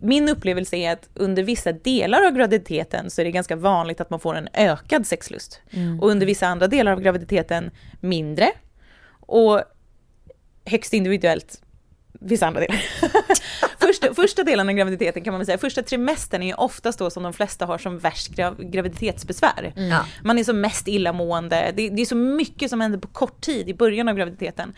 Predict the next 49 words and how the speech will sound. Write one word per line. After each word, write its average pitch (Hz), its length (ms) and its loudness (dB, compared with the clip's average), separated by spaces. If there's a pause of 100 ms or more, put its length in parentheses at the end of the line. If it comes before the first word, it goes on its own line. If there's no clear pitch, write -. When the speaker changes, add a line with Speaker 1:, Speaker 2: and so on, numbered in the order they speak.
(140)
Speaker 1:
Och - 200 -10
då 233 60 4
är 240 40 6
det 254 40 2
inte 220 140 -2
så 214 120 -6
konstigt 262 520 -2
om 226 80 0
man 214 120 0
inte 180 320 -4
är 165 280 -2 (140)
jättekåt. - 600 -8 (100)
Speaker 3:
Mm. 190 180 0 (460)
Speaker 1:
Men 214 260 0 (320)
vecka 247 320 0
tolv, 269 340 -2
tretton - 520 -2
där 196 100 2
någonstans, 175 360 -6
då 208 100 -4
brukar 240 580 -2
ju, 311 300 2 (240)
för - 140 -6
de 190 120 2
flesta - 600 -2
så - 120 -10
brukar 196 240 0
det 180 80 -4
här 175 80 2
lägga 185 320 0
sig. - 400 -10
Och 196 120 -6
så 214 80 -2
går 226 180 4
man 311 140 4
mot 277 180 0
en 226 80 -2
tid 185 240 0
där 175 280 -2
saker 180 260 -4
och - 40 -10
ting 175 100 -6
stabiliseras 285 640 0
lite 233 160 -2
mer. 165 260 -10 (540)
Och 185 100 -6
då 254 320 4 (680)
är 220 160 4
min 185 360 -2